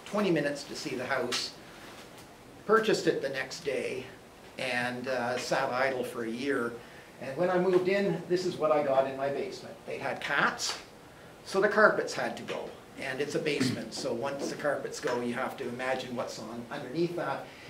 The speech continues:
And that bookcase, uh, this gable right over here,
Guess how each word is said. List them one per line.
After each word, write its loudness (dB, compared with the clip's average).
And -2
that 0
bookcase, 0
uh, -4
this 4
gable 6
right -2
over 6
here, -2